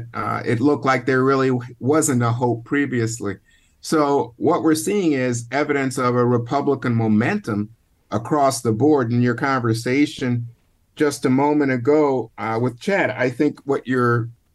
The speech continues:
really telling the listeners is Republicans are, uh, at, have the advantage here as we come into the home stretch of this race. Um, and all signs are that now there's,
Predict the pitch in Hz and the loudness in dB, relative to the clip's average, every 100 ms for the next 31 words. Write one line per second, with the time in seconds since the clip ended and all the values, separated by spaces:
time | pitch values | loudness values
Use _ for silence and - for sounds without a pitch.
0 | - 147 214 135 120 120 180 185 139 120 | -4 0 2 2 0 -2 -2 0 0 -2
1 | 123 123 226 - 123 117 117 117 110 117 | 0 0 0 -2 -4 -2 0 0 0 -2
2 | 117 160 208 143 117 120 120 120 _ _ | -2 -2 0 0 0 -2 -2 -6 _ _
3 | _ _ - 135 135 131 - _ _ _ | _ _ 0 2 4 2 -4 _ _ _
4 | - 175 - - 175 202 - 156 185 170 | -2 0 -2 -4 -4 -4 -8 -4 -2 2
5 | 156 - 120 113 135 175 175 123 107 - | 2 2 -2 -2 -2 -2 -2 -4 -4 0
6 | 156 143 131 117 120 123 120 147 139 127 | 2 4 0 -2 -4 -4 -4 -2 -2 -2
7 | 113 113 117 131 127 117 - 143 135 120 | -2 -4 -2 0 0 0 -2 -2 -2 0
8 | 113 107 104 - 104 131 110 - - _ | -2 0 -2 -2 -4 -2 -2 -4 -14 _
9 | _ _ - 120 113 113 113 107 127 139 | _ _ -4 0 2 0 0 -2 2 2
10 | 143 143 135 127 123 143 143 123 120 120 | 2 0 0 2 2 2 2 0 0 -2
11 | 117 - _ _ _ - 117 175 170 131 | -4 -14 _ _ _ -2 0 2 0 0
12 | 127 127 123 120 | 2 0 0 -2